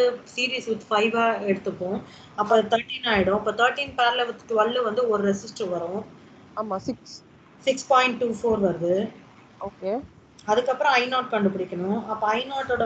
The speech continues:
Speaker 1: value வந்து நீங்க எப்படி மேம் கண்டுபிடி-, இப்போ சிக்ஸ் பாயிண்ட் டூ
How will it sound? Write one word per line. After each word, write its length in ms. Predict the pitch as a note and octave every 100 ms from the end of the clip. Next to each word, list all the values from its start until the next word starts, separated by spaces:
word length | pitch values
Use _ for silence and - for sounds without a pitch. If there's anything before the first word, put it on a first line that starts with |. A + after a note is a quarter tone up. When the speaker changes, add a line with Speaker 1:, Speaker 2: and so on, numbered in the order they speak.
| A3
Speaker 1:
value 260 | A3 A#3+ A#3
வந்து 180 | A3 A3 A#3
நீங்க 180 | A3 G3+ G3 G3 F#3+ F#3 - - - - G3+
எப்படி 180 | G3 A#3+
மேம் 120 | G#3+ G3
கண்டுபிடி-, 280 | F#3 F#3+ G3
இப்போ 120 | G#3+ A3 G#3+ G#3 G3
சிக்ஸ் 180 | B3 -
பாயிண்ட் 200 | C#4+ C#4
டூ 40 | C4+